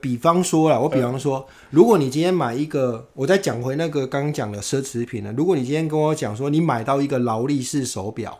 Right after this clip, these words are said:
Speaker 2: 嘿。
Speaker 1: 啊，它是一万块的，那你买到九千八，
Speaker 2: 嗯。
Speaker 1: 我会觉得，
Speaker 2: 嗯。
Speaker 1: 哎，你省到钱了。
Speaker 2: 对。
Speaker 1: 可是如果一个，我不知道什么鸟牌子啊，可能一百块钱美金的手表，
Speaker 2: 嗯。
Speaker 1: 结果你买了，我觉得，啊，贵死了，浪费钱。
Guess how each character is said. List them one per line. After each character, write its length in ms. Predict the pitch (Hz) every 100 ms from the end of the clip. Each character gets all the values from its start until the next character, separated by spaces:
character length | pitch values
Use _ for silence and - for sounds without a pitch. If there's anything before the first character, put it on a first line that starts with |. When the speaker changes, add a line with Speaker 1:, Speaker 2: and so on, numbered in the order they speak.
| -
Speaker 2:
嘿。 240 | 110 90 -
Speaker 1:
啊， 120 | 147
它 100 | 160
是 100 | 160
一 140 | 170 123
万 280 | 135 139 123
块 260 | 135 107
的， 80 | 101 -
那 120 | - 147
你 140 | 139
买 160 | 143 110
到 160 | 127
九 260 | 127 127 101
千 360 | - 123 120
八， 360 | 123 113 107 123 -
Speaker 2:
嗯。 80 | 120
Speaker 1:
我 40 |
会 80 | 127
觉 100 | 135
得， 60 |
Speaker 2:
嗯。 20 | 160
Speaker 1:
哎， 140 | 151
你 100 | 143
省 220 | 143 110
到 160 | 120 120
钱 180 | - 95
了。 60 | 98
Speaker 2:
对。 100 | 104 80 - -
Speaker 1:
可 140 | - 160
是 100 | 240
如 140 | 240
果 120 | 214
一 140 | 156 196
个， 640 | - 170 156 147 143 - _ _ _ _
我 140 | 127
不 100 | 120
知 60 | 143
道 80 | 160
什 120 | 147
么 280 | 107 113 117
鸟 260 | 139 123 107
牌 220 | 110 117
子 180 | 135 127
啊， 160 | 104 95
可 60 | 110
能 180 | 104
一 80 | 139
百 200 | 156 110
块 260 | 101 143 120
钱 220 | - 107
美 180 | 120 104
金 220 | 101 123
的 100 | 127
手 220 | 113 107
表， 240 | 117 101 -
Speaker 2:
嗯。 200 | 113 92 -
Speaker 1:
结 140 | -
果 100 | 156
你 140 | 147 151
买 200 | 151 110
了， 140 | 110
我 80 | 104
觉 160 | 117 120
得， 100 | 123
啊， 140 | 135
贵 240 | 110 143
死 220 | 123 - 104
了， 80 |
浪 180 | 107 123
费 160 | 127 110
钱。 160 | -